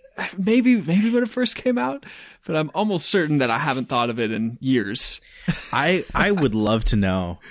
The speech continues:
Speaker 2: You know, we have data and everything nowadays. I would, I would love to know, is there anyone in the world who watched Leave It to Beaver <laughs> today? I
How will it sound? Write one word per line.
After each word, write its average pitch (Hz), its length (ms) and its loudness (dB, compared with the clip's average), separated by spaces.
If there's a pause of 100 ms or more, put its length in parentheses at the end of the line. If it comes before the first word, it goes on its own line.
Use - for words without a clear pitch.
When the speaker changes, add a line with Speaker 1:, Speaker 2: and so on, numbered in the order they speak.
(480)
Speaker 2:
You 113 80 4
know, 113 100 4
we 120 120 6
have 101 180 0
data 101 300 2
and 92 180 2
everything 101 320 2
nowadays. 95 440 0
I 113 140 0
would, 110 240 0 (140)
I 120 120 0
would 110 200 2
love 101 320 2
to 107 100 -2
know, 95 240 0 (360)
is 123 160 -4
there 139 140 -2
anyone 147 300 2
in 131 100 4
the 107 80 4
world 104 320 2
who 98 140 -2
watched 90 600 -4 (100)
Leave 95 220 -2
It 92 100 -6
to 95 80 -4
Beaver 90 340 -2
<laughs> - 60 -6
today? - 560 -6 (2000)
I 131 200 -2